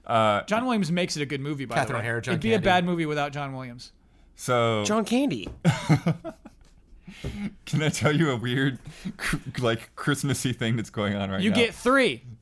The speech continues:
Speaker 3: Three
Speaker 4: Minutes.
Speaker 3: things?
Speaker 4: Three minutes.
Speaker 2: You get three side stories.
Speaker 3: For the whole podcast or just now?
Speaker 2: It, the same rule applied to Ian.
Speaker 3: Okay.
Speaker 1: Okay.
Speaker 2: Okay, here we go.
Speaker 1: <laughs> Uh, <laughs> so, so the way our house is set up is we have, like, a,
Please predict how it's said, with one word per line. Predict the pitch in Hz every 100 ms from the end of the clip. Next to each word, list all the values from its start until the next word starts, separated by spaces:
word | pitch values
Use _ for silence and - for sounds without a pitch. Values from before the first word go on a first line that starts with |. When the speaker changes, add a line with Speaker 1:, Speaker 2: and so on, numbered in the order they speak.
| _ _ _ _ _ _ _ _ _ _ _ _ _ _ _ _
Speaker 3:
Three | 143 131
Speaker 4:
Minutes. | 170
Speaker 3:
things? | 226 370 370 - - -
Speaker 4:
Three | 180 190
minutes. | 160 123 - 190
Speaker 2:
You | 202
get | 240 -
three | - 233 285
side | 269 254 233 214
stories. | - 170 135 98 - - _ _ _ -
Speaker 3:
For | 139
the |
whole | 117 156
podcast | 147 165 165
or | 117
just | 104
now? | 98 78
Speaker 2:
It, | 185
the | 185
same | 175 226 277
rule | 269 254
applied | 202 226 214
to | 185 170
Ian. | 147 104 - _
Speaker 3:
Okay. | - 120 139 123 - _ _ -
Speaker 1:
Okay. | 175 330
Speaker 2:
Okay, | -
here | 403
we |
go. | - 185 359
Speaker 1:
<laughs> | - - - -
Uh, | 127 120 120 - - - - - - -
<laughs> | - _ - - 208 302 427
so, | 156 139 120 104 - - - -
so | 117 - 135
the | 127 147
way | 156 165
our | 139
house | 131 127
is | 117
set | 120 104
up |
is | 98
we | 110
have, | 113 104
like, | 104 98
a, | -